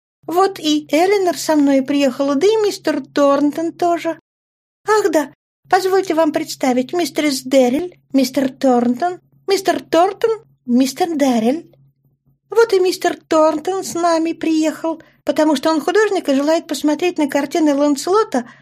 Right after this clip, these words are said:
особенно же на ту прекрасную картину, которая посылается в Академию. Наверное,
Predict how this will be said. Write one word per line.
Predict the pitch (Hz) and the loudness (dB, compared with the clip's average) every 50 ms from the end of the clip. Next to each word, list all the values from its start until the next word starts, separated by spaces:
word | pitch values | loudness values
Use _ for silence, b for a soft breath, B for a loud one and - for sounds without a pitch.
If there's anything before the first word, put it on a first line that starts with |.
| B B B | B B B
особенно | - 294 277 - 381 370 320 311 311 302 | -2 -2 0 0 -2 -2 0 0 0 0
же | 294 294 302 | 0 0 0
на | 302 311 320 311 | 2 2 2 0
ту | 311 - - 370 359 349 | -2 -2 -2 0 0 0
прекрасную | - 330 339 330 - 359 349 330 339 339 320 320 320 | -2 -4 -4 -2 0 0 0 0 0 -2 -4 -4 0
картину, | - 359 359 359 - 480 453 415 339 262 - | 0 0 0 2 0 2 2 2 0 -4 -2
которая | - 311 311 349 359 349 339 | -4 -4 0 0 0 0 0
посылается | 339 339 311 - 320 320 320 320 320 - - 330 | -2 -2 -4 -2 -2 0 0 0 -2 -4 -4 -4
в | 349 | -4
Академию. | 339 - 370 381 381 381 269 269 254 233 247 240 226 220 - _ _ _ _ _ | -2 0 -2 -2 -2 0 0 0 2 2 2 0 0 -4 -8 _ _ _ _ _
Наверное, | - 277 277 294 294 294 294 294 285 285 285 269 | -2 0 2 2 2 2 2 2 2 0 0 -4